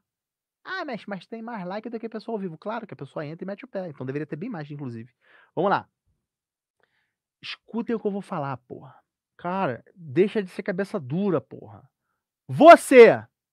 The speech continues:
Você! Sua família tem carro? "Ah, velho,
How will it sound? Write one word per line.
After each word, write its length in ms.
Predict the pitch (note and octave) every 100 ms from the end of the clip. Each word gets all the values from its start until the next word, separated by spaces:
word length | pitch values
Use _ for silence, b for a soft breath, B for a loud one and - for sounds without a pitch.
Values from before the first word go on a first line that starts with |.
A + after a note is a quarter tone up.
| _ _ _ _ _ _ _
Você! 460 | A3 C4+ - C#3+ G#2 - _ _ _ _ _ _ _ _ _ _ _ _ _ _ _ _
Sua 220 | - B3+
família 340 | D4+ C4 G#3
tem 140 | F#3+ G3+
carro? 500 | A#3+ G3+ A2+ G#2+ - _ _ _ _ _ _ _ _
"Ah, 220 | E4 D#4+
velho, 180 | C3